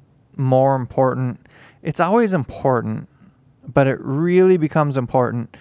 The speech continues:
as you wanna be a single-digit handicapper. You wanna be good.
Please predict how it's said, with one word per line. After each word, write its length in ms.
as 180
you 100
wanna 260
be 340
a 80
single-digit 520
handicapper. 800
You 140
wanna 200
be 100
good. 360